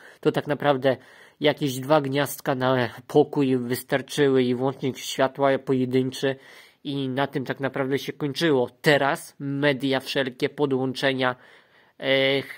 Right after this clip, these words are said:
kable H D M I, internet, mówię tutaj. Dlatego chcę na gotowo wpuścić sobie już tutaj na obydwa pomieszczenia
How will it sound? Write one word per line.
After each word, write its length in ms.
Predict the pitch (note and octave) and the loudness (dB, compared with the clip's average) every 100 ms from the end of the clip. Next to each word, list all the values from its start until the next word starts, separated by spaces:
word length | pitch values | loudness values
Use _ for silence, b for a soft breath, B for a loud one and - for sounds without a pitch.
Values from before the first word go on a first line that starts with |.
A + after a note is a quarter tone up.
| - | -4
kable 340 | D#3 D3 D3 | -2 2 0
H 180 | - D3 | 0 0
D 100 | C#3 | 2
M 300 | C#3 C#3+ D#3 | 2 0 -4
I, 420 | D#3 C#3 B2+ - | -4 -4 -4 -4
internet, 600 | E3 D3 D3 C#3+ C#3 C3+ | -4 0 2 2 0 -2
mówię 300 | D3+ D3+ C3 | 0 2 2
tutaj. 380 | B2 B2+ C3 B2 B B B C#3+ | 0 -2 -2 -4 B B B 0
Dlatego 480 | D3 F3 D#3+ E3 E3+ _ _ _ _ _ _ _ _ - - | 4 6 6 6 4 _ _ _ _ _ _ _ _ -20 -16
chcę 280 | - - | -4 2
na 100 | D3 | 4
gotowo 400 | C#3 C#3+ D#3+ C#3+ | 4 4 4 2
wpuścić 400 | C3+ D#3 C3+ D3+ | 0 0 -2 -4
sobie 320 | - D3+ D3 B2 B | -2 2 2 0 B
już 180 | D3+ C3+ | -4 -4
tutaj 360 | - C#3+ C3+ C3+ B B B B D3 | -2 2 2 2 B B B B 2
na 140 | D#3 | 4
obydwa 400 | E3 D#3+ D#3+ D#3 | 6 6 6 6
pomieszczenia 760 | D#3 D#3+ D#3 - E3+ D3+ D3+ | 6 4 4 2 2 4 2